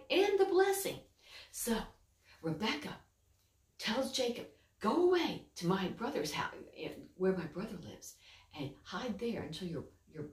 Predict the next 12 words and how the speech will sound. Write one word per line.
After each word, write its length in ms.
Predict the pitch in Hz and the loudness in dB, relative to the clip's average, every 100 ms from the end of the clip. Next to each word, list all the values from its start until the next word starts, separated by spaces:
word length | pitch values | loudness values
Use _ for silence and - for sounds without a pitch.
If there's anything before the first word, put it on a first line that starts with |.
| - - | -16 -14
um, 320 | 147 135 147 - - - _ _ _ _ | -12 -10 -12 -18 -20 -20 _ _ _ _
your 100 | 160 | -18
father 420 | 135 190 180 147 - _ _ _ _ _ _ | -8 -6 -6 -8 -12 _ _ _ _ _ _
is 180 | 165 160 | -8 -2
not 240 | 160 151 | 0 0
angry 380 | 151 151 156 156 | 0 -2 0 -2
and 100 | 147 | 0
your 80 | 117 | -2
brother's 400 | - 208 175 - | -2 -2 -2 -4
not 140 | 139 - | -6 -6
angry 280 | 147 143 131 | -6 -4 -4
anymore." 340 | 127 123 - | -4 -6 -10